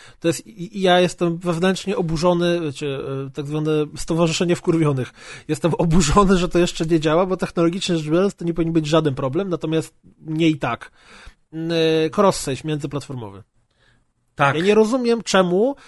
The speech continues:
Speaker 1: jak mam, e, sobie grę Ubisoftu, która łączy się z serwerami Ubisoftu, żeby sprawdzić, jakie mikrotransakcje wykupiłem i ile mam płatnej waluty,
Speaker 2: Tak jest, czemu on ci,
Speaker 1: to jak
Speaker 2: kurwa, save'ów nie przenosi?
Speaker 1: Tak, czemu nie mogę w tego
Speaker 2: Adrian,
Speaker 1: samego
Speaker 2: bierz
Speaker 1: save'a grać?
Speaker 2: pochodnie, idziemy,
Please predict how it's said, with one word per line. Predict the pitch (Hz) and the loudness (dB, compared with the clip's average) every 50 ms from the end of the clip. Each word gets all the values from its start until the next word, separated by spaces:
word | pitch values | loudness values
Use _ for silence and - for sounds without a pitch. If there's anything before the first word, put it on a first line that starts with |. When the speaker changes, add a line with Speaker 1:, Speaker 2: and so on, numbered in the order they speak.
| - - _ | -20 -10 _
Speaker 1:
jak | 156 160 - 170 | -4 -4 -2 0
mam, | 180 196 220 208 196 180 | 2 2 2 4 2 0
e, | 170 165 - - 143 143 143 143 139 | -2 -2 -4 -6 -6 -4 -4 -4 -6
sobie | - - 175 175 175 180 165 160 156 151 147 143 147 143 139 160 | -2 -2 -2 0 0 0 0 2 2 0 0 -2 -4 -4 -6 -4
grę | 156 156 165 170 170 165 | -2 2 2 4 2 2
Ubisoftu, | 151 151 135 - 143 131 - - - 127 135 156 180 - _ - - _ _ _ | 0 -2 -4 -4 -4 -4 -4 -8 -8 -8 -6 -6 -8 -10 _ -20 -20 _ _ _
która | - - 175 170 170 | -4 -2 2 4 6
łączy | 175 185 196 202 - - | 6 6 4 2 0 -2
się | 180 - 180 | -2 -2 -4
z | - - | -2 0
serwerami | - 185 165 151 170 170 175 185 185 175 165 | 2 2 4 4 4 2 2 2 2 0 0
Ubisoftu, | 151 151 135 - 147 127 - - 165 165 | -2 -2 -4 -6 -6 -6 -6 -4 -4 -4
żeby | 151 156 151 160 | -2 -2 -2 -4
sprawdzić, | - - 180 165 170 156 156 139 - | -2 2 2 2 2 2 -2 -2 -2
jakie | 170 160 - 165 | -2 0 0 0
mikrotransakcje | 156 160 - 156 160 139 143 151 143 156 151 - - 151 | 0 0 0 0 0 0 -2 -2 -2 -2 -4 -4 -4 -4
wykupiłem | 135 143 131 156 135 - 160 160 147 160 | -4 -2 -4 -4 -4 -2 -2 -2 -2 -2
i | - 160 160 | -6 -4 -2
ile | 160 156 | -2 0
mam | 147 147 139 131 | -2 -2 -4 0
płatnej | - 160 143 - 156 147 | 0 0 0 0 -4 -4
waluty, | 120 147 147 139 127 123 - 131 | -2 0 -2 -2 -2 -4 0 2
Speaker 2:
Tak | 185 180 233 254 | 4 4 4 4
jest, | 180 170 143 - | 4 2 2 0
czemu | - - 202 196 202 | 0 -2 0 0 0
on | 190 | 0
ci, | - - | 2 4
Speaker 1:
to | 185 | 4
jak | 185 190 196 | 6 6 6
Speaker 2:
kurwa, | 185 202 | 4 4
save'ów | 196 - - 208 180 147 139 123 - 147 | 4 6 6 6 6 6 4 0 -2 -6
nie | 135 | -6
przenosi? | - - 139 127 120 113 107 - - | -4 -4 -4 -4 -4 -6 -8 -4 2
Speaker 1:
Tak, | - 180 175 180 - - - - - | 4 4 4 4 2 -4 -10 -14 -12
czemu | - - 233 247 269 240 | 0 2 4 4 4 2
nie | 208 196 | 0 2
mogę | 196 220 226 220 220 | 2 4 4 4 2
w | - - | 0 -2
tego | - 196 180 | 0 4 4
Speaker 2:
Adrian, | 180 170 156 156 160 147 139 | 4 4 4 4 4 4 2
Speaker 1:
samego | 131 123 147 170 | 2 4 4 4
Speaker 2:
bierz | 170 185 | 4 4
Speaker 1:
save'a | 196 190 165 | 2 0 0
grać? | 180 180 180 | 2 4 4
Speaker 2:
pochodnie, | 170 143 135 143 135 135 | 4 4 2 2 2 2
idziemy, | 131 120 147 156 151 143 | 2 0 -2 -2 -2 -4